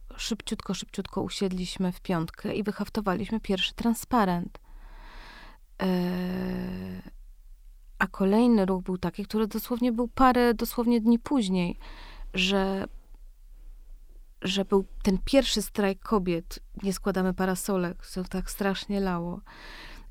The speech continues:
I to po totalnym spontanie, y,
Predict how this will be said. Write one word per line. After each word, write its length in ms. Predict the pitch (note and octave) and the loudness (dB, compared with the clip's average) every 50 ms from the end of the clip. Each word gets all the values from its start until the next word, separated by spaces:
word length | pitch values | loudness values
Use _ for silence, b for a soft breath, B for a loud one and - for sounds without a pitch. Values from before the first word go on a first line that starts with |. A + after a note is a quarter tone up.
| - - - | -12 -6 -2
I 200 | G#3 F#3+ G3 F#3 | -2 0 0 -2
to 140 | - G3+ | -4 -6
po 100 | F#3 G3+ | -4 -2
totalnym 640 | G3+ G#3+ G#3 G#3 G#3 G#3+ - A#3 B3+ C4 C4 C4 A#3+ | 0 2 2 2 0 0 2 4 6 6 6 4 2
spontanie, 1000 | - - - - A#3+ A#3 A#3 - - - A3+ A3 G3+ F#3+ F3+ F3 F3+ F3+ F#3 - - - - - - - - | 0 -2 -2 2 4 4 4 4 2 2 4 4 4 4 4 2 2 0 -2 -4 -8 -14 -20 -20 -10 -4 -2
y, 340 | G3+ G3+ G3+ G3 G3 - | -2 0 0 0 -2 -4